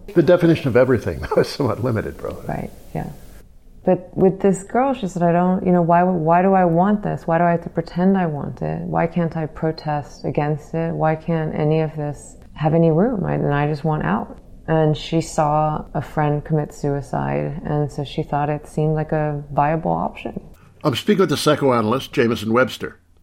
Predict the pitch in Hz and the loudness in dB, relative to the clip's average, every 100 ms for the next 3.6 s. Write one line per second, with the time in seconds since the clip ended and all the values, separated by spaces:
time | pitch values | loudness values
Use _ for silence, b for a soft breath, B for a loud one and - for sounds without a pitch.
0 | - - 185 180 165 151 131 131 143 104 | -20 -2 0 2 4 6 6 6 4 2
1 | 110 - 98 - 101 90 110 90 - - | 2 2 -4 -4 -2 0 0 0 -6 -20
2 | - - 131 113 90 78 80 80 87 80 | -20 -2 2 2 2 -2 -2 0 0 -2
3 | - 78 73 - 82 | -4 -8 -10 -6 -6